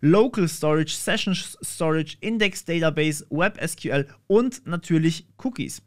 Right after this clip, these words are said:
Und in unserem Fall sind hier mehrere Cookies schon gesetzt worden. Ähm, wir haben hier einmal, ja, ähm, im Endeffekt sehr, sehr viele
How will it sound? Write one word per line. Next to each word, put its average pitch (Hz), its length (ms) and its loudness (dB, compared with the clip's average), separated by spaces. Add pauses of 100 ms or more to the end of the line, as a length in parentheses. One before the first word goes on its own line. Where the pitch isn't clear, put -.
(360)
Und 208 100 -6
in 254 60 -2
unserem 302 260 -2
Fall 202 340 2
sind 196 280 -2
hier 190 160 0
mehrere 202 520 -2 (100)
Cookies 196 440 -6
schon 165 480 0
gesetzt 143 480 -4
worden. 143 320 -2 (480)
Ähm, 190 420 2
wir 180 200 0
haben 233 240 0
hier - 220 -4
einmal, 170 600 0 (1600)
ja, 151 260 -2
ähm, 151 200 -2
im 160 120 2
Endeffekt 185 480 0
sehr, 180 280 2
sehr 226 120 0
viele 208 320 -4